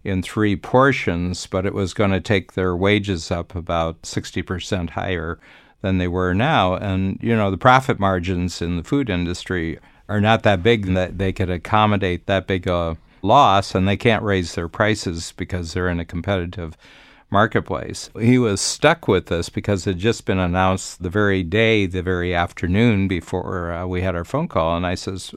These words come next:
"But here's the thing." And I said to you, "There's another way to look at this. Supposing, using the strategy circle, which he knew very well, you could actually create a solution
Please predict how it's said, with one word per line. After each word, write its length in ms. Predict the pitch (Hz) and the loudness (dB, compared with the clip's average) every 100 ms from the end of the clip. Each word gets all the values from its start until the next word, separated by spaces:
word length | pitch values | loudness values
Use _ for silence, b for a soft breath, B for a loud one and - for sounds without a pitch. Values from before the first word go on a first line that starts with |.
| - | -10
"But 340 | 95 104 98 _ - - | 0 0 0 _ -20 -10
here's 360 | - 147 135 - | -2 -2 -2 -6
the 120 | 92 | -8
thing." 520 | - 143 92 87 95 b b b b b b | -2 -2 0 -2 -6 b b b b b b
And 200 | - 92 | -6 -2
I 220 | 90 - - | -2 -4 -8
said 300 | - 123 127 | -4 -2 0
to 60 | |
you, 400 | 117 87 87 - - | 0 0 -2 -8 -12
"There's 340 | 110 101 98 | -8 -4 -2
another 280 | 110 131 170 | 2 4 4
way 200 | 151 110 | 4 2
to 100 | 98 | 2
look 300 | 101 120 127 | 0 0 2
at 220 | 107 85 - | 2 2 -4
this. 220 | 80 80 | -8 -8
Supposing, 1040 | - 101 - 139 180 156 123 101 104 104 - b b b b b | -4 -2 4 4 4 2 2 2 2 -2 -6 b b b b b
using 500 | - 113 127 - 120 | 0 4 4 4 4
the 100 | 107 | 2
strategy 760 | 90 - 117 120 135 95 92 82 | -2 0 4 6 4 0 -2 -4
circle, 400 | - 80 - 104 | -6 -8 -4 -4
which 220 | 92 - | -4 -6
he 140 | 95 | -4
knew 240 | 90 95 90 | 0 0 -2
very 280 | 87 82 82 | -2 -2 -2
well, 380 | 80 78 98 - B B B B | -4 -4 -6 -8 B B B B
you 300 | 110 113 117 | 0 0 0
could 340 | - 104 101 - | -2 -2 -2 -2
actually 680 | 104 123 131 - 107 104 | 2 2 2 0 2 2
create 380 | 82 - 120 110 | 0 -2 0 2
a 80 | 98 | 2
solution 920 | - 101 92 113 147 - 85 85 90 | -2 -4 -2 0 -2 -4 -6 -6 -10